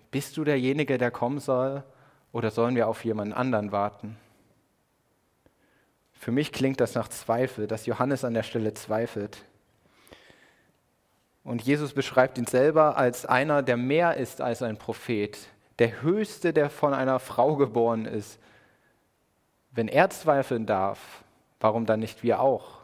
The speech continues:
Für uns ist Zweifel ein ganz großes Tabuthema. Nein, zweifeln, das können wir uns nicht leisten.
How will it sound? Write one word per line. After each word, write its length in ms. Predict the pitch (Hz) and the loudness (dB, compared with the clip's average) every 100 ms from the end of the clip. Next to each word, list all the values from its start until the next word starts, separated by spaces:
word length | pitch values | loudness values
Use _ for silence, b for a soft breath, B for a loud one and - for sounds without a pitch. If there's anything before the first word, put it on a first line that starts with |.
| b b _ | b b _
Für 140 | - | -2
uns 200 | 135 170 147 | -2 -2 -4
ist 180 | 135 | -6
Zweifel 480 | - 143 151 131 120 | 4 6 6 2 0
ein 100 | 120 | 0
ganz 360 | 120 143 143 - | 0 0 -2 -8
großes 420 | - 139 127 - | -4 -2 -2 0
Tabuthema. 720 | 139 113 143 143 - 113 107 | 2 2 0 -2 -2 0 0
Nein, 200 | 101 95 | -2 -4
zweifeln, 540 | - 120 123 143 139 | -2 4 4 4 0
das 160 | 120 110 | 0 -4
können 180 | - 120 | -4 -4
wir 80 | 110 | -4
uns 160 | 110 | -6
nicht 160 | 113 - | -6 -4
leisten. 580 | 107 107 113 - - | -2 0 -2 -8 -16